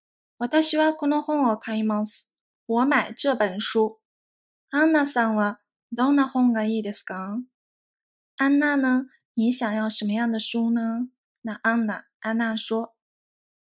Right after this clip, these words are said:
私はもう少し什么什么がいいです。我呢，もう少し，再稍微怎么怎么样。好，我们看一下这几个选项。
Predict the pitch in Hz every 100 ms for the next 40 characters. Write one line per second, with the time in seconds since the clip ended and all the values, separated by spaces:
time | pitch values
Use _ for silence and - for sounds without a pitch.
0 | - 226 302 302 294 311 302 277 285 285
1 | - 285 277 196 180 _ _ - - 233
2 | 254 247 262 262 294 - _ _ - 240
3 | 233 220 - - _ _ _ _ _ _
4 | _ - 220 202 208 247 277 _ _ -
5 | 247 190 202 - - 302 302 - - _
6 | _ - 294 247 240 - 262 269 269 285
7 | 285 208 196 190 190 196 226 - _ _
8 | - 247 254 269 247 247 233 226 220 208
9 | - 208 214 233 214